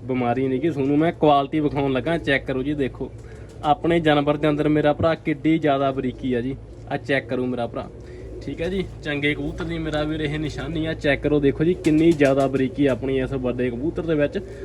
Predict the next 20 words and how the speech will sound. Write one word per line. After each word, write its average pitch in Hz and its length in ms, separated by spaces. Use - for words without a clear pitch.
ਬਾਕੀ 143 220
ਤੁਸੀਂ 147 240
ਕੱਦ 147 240
ਕਾਠ 151 260
ਜਾਨਵਰ 143 360
ਆਪਣੇ 139 240
ਦਾ 147 120
ਚੈੱਕ 135 280
ਕਰ 135 260
ਹੀ 139 60
ਲਿੱਤਾ। 156 260
ਪਲੱਸ 175 320
ਦਰਸ਼ਕੋ, 156 500
ਜਿਹੜੀ 175 240
ਕਬੂਤਰ 180 440
ਆਪਣੇ 175 260
ਦੀ 165 100
ਖੜਨੀ 165 480
ਆ 143 60
ਨਾ, 165 200